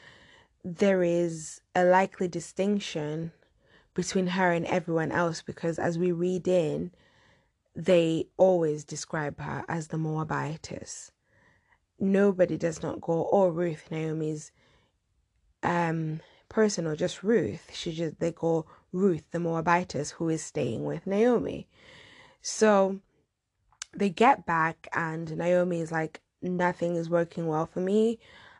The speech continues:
Um, God has been bitter to me, so call me bitterness." And fast forward,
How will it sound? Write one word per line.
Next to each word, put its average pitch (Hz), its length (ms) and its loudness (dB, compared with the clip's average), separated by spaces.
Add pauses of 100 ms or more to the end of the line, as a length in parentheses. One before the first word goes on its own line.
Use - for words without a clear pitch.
(100)
Um, - 140 -6
God 139 240 -2
has 170 280 -4
been 170 260 -4
bitter 214 340 0
to - 140 -4
me, 220 180 2
so 180 180 -2
call 170 340 -2
me 165 200 -4
bitterness." 156 920 -6 (840)
And 180 640 0 (2000)
fast 208 520 4
forward, 165 720 0